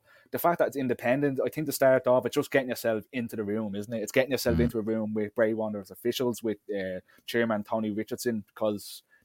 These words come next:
Speaker 1: that's a real sticking point, uh, that has been on, for Bray fans, is the lack of communication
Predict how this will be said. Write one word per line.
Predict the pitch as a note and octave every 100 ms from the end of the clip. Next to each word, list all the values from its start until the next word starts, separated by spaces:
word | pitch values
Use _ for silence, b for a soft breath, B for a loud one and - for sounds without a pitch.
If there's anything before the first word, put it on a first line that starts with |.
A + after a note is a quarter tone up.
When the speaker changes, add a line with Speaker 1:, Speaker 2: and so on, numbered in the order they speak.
| -
Speaker 1:
that's | C3
a | C3
real | B2+
sticking | - B2+ C#3
point, | B2+ C3 B2 - - A2+
uh, | G#2+ G#2+ G2+
that | - A2
has | A2
been | A#2 A2+ A2+ G#2+
on, | A2+ -
for | A2+ A2
Bray | B2 B2
fans, | B2 A#2+ A2
is | -
the | G2+
lack | A2 -
of |
communication | - A2 G2+ - G#2+ A#2+ C3